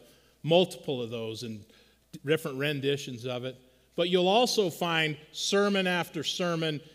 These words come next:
and talk after talk about Psalm twenty-five, and there's ones about different sections of it, four and five. "Show me your ways, teach me your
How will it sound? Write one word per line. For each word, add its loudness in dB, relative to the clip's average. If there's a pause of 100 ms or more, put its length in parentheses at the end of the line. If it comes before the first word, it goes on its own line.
and -2
talk 0
after -2
talk 2 (480)
about 2
Psalm 0
twenty-five, 0
and -2
there's 2
ones 2
about 2
different -2
sections 2
of 0
it, -6 (280)
four 4
and 0
five. 0 (500)
"Show 4
me 4
your 4
ways, 6
teach -4
me 2
your 2